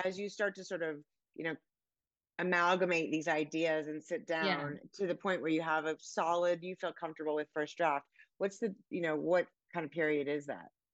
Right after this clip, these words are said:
Speaker 2: It depends on every book. They're all a little bit
Speaker 1: Sure.
Speaker 2: different, but, um, so every book I've previously written, These Still Black Waters took four months, Do No Harm took three months to the day. And that's just for, like, a first draft, rough
Speaker 1: Yeah.
Speaker 2: first draft.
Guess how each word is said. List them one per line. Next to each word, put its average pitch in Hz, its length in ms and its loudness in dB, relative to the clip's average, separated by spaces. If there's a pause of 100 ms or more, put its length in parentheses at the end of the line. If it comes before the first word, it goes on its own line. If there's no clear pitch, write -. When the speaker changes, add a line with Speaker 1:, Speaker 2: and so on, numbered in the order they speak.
(560)
Speaker 2:
It 240 160 0
depends 381 400 0
on 359 120 0
every 254 220 2
book. 220 340 -2
They're 285 120 2
all 262 220 4
a 269 60 0
little 262 200 0
bit 247 160 2
Speaker 1:
Sure. - 20 2
Speaker 2:
different, 233 380 -2 (140)
but, 226 160 0 (460)
um, 214 460 0 (560)
so 247 360 4
every 277 360 0
book 294 220 -4
I've 233 240 -4
previously 240 580 -2
written, 180 640 -6
These 240 220 2
Still 247 160 0
Black 226 220 0
Waters 208 400 0
took - 180 -12
four 196 260 -2
months, 240 440 -2
Do 240 160 2
No 247 180 4
Harm 202 340 -2
took - 280 -10 (200)
three 233 200 2
months 185 320 2
to 190 100 -6
the 175 120 -2
day. 165 300 -2 (180)
And 247 120 6
that's 294 300 2
just 247 240 -4
for, 226 100 0
like, 202 280 -2
a 185 100 -4 (160)
first 214 320 -2
draft, 170 360 -2
rough 185 440 0
Speaker 1:
Yeah. 202 40 2
Speaker 2:
first 139 300 4
draft. 131 220 -8